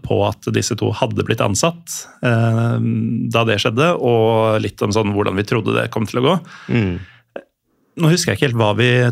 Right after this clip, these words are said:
Speaker 1: trodde om det, men, eh, de ble jo ganske kortsittende, de to også.
Speaker 2: Ja, Berg var litt lenger i hvert fall. Rakk å vinne serien, men, eh, planen var vel at Kåre Ingebrigtsen skulle ta kaffe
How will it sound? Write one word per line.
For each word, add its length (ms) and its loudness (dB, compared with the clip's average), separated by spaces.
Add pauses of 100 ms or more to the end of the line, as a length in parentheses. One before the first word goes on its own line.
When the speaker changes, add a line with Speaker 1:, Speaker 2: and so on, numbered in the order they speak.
Speaker 1:
trodde 220 0
om 80 -2
det, 160 0 (120)
men, 280 2
eh, 200 2
de 120 0
ble 140 2
jo 360 2
ganske 320 0
kortsittende, 480 -2
de 120 2
to 100 0
også. 260 2 (540)
Speaker 2:
Ja, 400 2 (200)
Berg 300 2
var 220 4
litt 300 -2
lenger 180 2
i 80 2
hvert 80 -10
fall. 200 0 (160)
Rakk 220 0
å 80 -2
vinne 200 0
serien, 420 0
men, 240 -2
eh, 560 -4 (100)
planen 240 0
var 120 2
vel 100 0
at 140 -4
Kåre 200 0
Ingebrigtsen 440 -4
skulle 140 -8
ta 100 -2
kaffe 560 -4